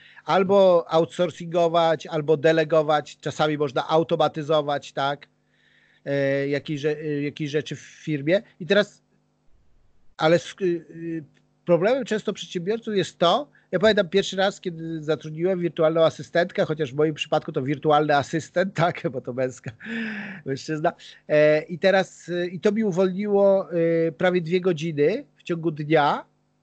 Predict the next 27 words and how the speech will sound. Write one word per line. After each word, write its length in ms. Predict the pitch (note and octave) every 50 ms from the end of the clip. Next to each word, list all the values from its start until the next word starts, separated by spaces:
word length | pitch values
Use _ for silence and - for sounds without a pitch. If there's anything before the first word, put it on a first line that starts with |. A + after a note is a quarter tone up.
| _ _ _ _ _ _ _ _ _ - - - - _ _ - _ -
i 100 | - -
naprawdę 420 | D#3+ E3 - - A3 B3 B3 A3+ G#3
ja 60 | G3
nie 120 | F3+ F#3
miałem 200 | F3+ G3 G3+ G3
przemyślane, 560 | E3+ - - F#3+ F3 D#3 - G3 F#3+ F#3 F#3 -
co 120 | - F#3
ja 80 | F#3 -
w 60 | -
czasie 320 | - - F3+ - - F#3+
tych 140 | E3 F3+ F3
dwóch 180 | D#3+ E3+ F3+ E3
godzin 240 | E3+ D#3 D3+ D#3
mam 160 | E3 F3+ G3 B3+
robić. 440 | C4+ A3+ C#3+ G#2+ A2+ G#2+ - - _ _ _ -
Więc 140 | C#3 C#3
ja 60 | F3 E3+
wchodziłem 340 | - F3+ E3 E3+ F#3 F#3+
na 80 | F3+ E3+
maile 300 | D#3 D3+ D#3 E3+ F3+ F#3+
i 40 | F#3
sprawdzałem, 440 | - - F#3 D#3+ C#3 F3+ E3+ E3 D3+
co 160 | - F3+ F3+
on 80 | E3
tam 140 | D#3 F3+ F3
pisze, 400 | F3 - A#3 D3+ - - C3+ A#2
tak? 300 | A2+ D3+ D3 C#3+ - -